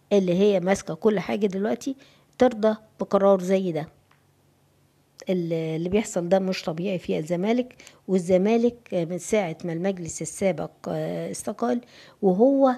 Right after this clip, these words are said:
في النازل، مفيش حاجة بتتحل إلا بيبقى قصادها مقابل. فلو سمحتوا،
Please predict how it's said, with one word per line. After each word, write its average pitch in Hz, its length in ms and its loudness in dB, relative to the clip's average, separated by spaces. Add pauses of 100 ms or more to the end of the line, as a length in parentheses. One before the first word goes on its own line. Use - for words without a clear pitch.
(100)
في - 140 -2
النازل، 190 500 0 (840)
مفيش 196 280 -2
حاجة 233 200 -2
بتتحل 240 520 -4 (360)
إلا 220 160 4
بيبقى 208 340 0
قصادها 214 380 0
مقابل. 170 520 -4 (720)
فلو 185 540 2
سمحتوا، 202 560 -2